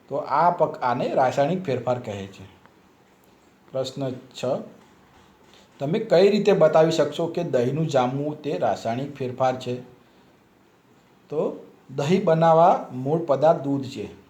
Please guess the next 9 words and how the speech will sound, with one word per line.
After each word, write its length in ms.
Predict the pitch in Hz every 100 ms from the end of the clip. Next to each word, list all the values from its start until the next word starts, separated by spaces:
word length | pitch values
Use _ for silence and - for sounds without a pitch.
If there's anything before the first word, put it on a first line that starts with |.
| _ 131
દૂધમાંથી 560 | 135 127 143 165 165
બેક્ટેરિયાની 560 | 185 139 135 151 147 160
પ્રક્રિયાથી 440 | 160 127 131 131
દહીં 480 | 156 127 131 - - - _ _ _ _ _ _ _ -
નવા 220 | 127 165
ગુણધર્મોવાળો 720 | 139 147 139 139 147 135 151
પદાર્થ 340 | 175 117 120 113
બને 280 | 107 104
છે. 280 | 92 92 -